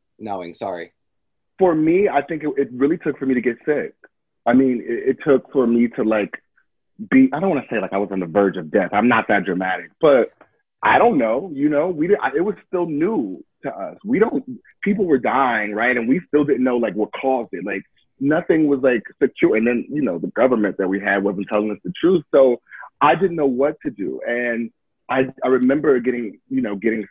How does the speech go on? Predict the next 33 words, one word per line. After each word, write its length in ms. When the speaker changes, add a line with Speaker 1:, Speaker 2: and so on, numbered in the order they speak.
Speaker 2:
sick 140
and 80
I 60
had 160
to, 60
like, 240
take 140
off 180
work, 380
um, 520
because 220
I 60
was 200
still 140
working. 360
<laughs> 0
And 640
even 180
while 200
sick, 220
right? 260
Like, 180
that's 280
a, 240
that's 200
another 340
thing 280
that 120
I 80
had 200
to 140
un-, 280
unlearn, 640